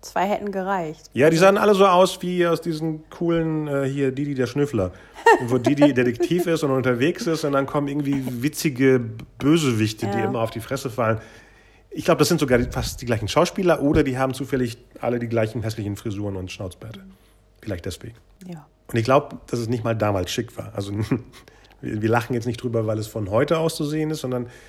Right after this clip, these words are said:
Speaker 2: die sollten ja auch absurd aussehen.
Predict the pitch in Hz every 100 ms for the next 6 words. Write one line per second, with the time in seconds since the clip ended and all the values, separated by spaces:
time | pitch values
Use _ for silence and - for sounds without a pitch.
0 | - _ - 110 110 143 139 120 110 107
1 | 110 - - 113 101 101 113 110 - 98
2 | 101 -